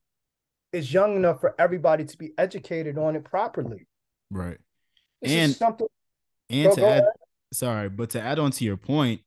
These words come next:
Speaker 2: um, we're going out of our way to celebrate older white artists when those black artists are still around, and they might need a check. <laughs>
Speaker 1: Talk about it.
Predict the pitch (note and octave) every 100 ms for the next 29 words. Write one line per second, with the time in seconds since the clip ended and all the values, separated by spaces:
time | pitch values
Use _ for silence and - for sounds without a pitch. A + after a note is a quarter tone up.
0 | - A2 A2 G#2 G2 F#2 - _ _ _
1 | _ _ A2 A2+ B2+ C3 B2 B2 A2+ A2
2 | C3 - G#2+ A#2 G#2+ G#2 G2 G#2 A#2 G2+
3 | F#2 - G2+ D3 D3 A#2 - - - _
4 | G#2+ G#2 A2 A2 A2 - - G#2 A#2 C#3+
5 | A#2+ B2+ C#3 C#3+ E3 D#3+ D3 - A#2 C#3
6 | D3 F#3 E3 G2 A2+ G3 D#3 F3 E3 -
7 | _ C3+ E3 G3 E4+ D4+ - _ _ _
8 | _ _ - A2 - - D#3 E3+ F3 D3+
9 | D#3 C3+ G#2